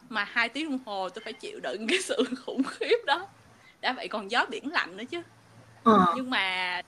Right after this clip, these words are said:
Speaker 1: đến được Cù Lao Chàm rồi á, thì phải nói là tuyệt vời.
Speaker 2: Ừ.
Speaker 1: Tại vì, ờ, nó là, nó giống như là một cái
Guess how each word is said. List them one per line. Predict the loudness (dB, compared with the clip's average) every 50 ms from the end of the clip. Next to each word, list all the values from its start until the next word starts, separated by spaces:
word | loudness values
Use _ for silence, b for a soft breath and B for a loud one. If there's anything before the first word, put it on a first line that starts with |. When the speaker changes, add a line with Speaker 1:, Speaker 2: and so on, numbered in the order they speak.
| _ -14 -8
Speaker 1:
đến | -4 -4 -2 -2 -4 -6 -8
được | -10 -10 -8 -10
Cù | -8
Lao | -8 -8 -10 -10 -10
Chàm | -8 -8 -8 -8 -10 -12
rồi | -12 -12 -10 -10 -12 -12 -12
á, | -14 -14 -10
thì | -8 -8 -8 -8
phải | -8 -10 -10
nói | -8 -10 -10
là | -8 -10
tuyệt | -10 -12 -14 -14 -10 -8
vời. | -8 -6 -6 -8 -12 -16 -20 -20 -20 -20 -20 -20 -20 -20 -20 -20 -20 -20 -20 -12 -10 2 8 10
Speaker 2:
Ừ. | 12 12 12 12 12 12 10 10
Speaker 1:
Tại | 8 4 2
vì, | 2 2 2 0 -2 -2 -2 -2 0
ờ, | 0 0 -2 -4 -8 -14 -6 -2
nó | 0 2 2
là, | 2 2 2 2 2 0 -4 -12 -20 _
nó | -12 -4 -4 -2
giống | -2 -2 -4 -6 -6
như | -6 -4
là | -4 -4
một | -6 -6 -10 -14 _ -6
cái | -6 -4 -4 -4 -6 -6 -6 -4 -4 -4 -6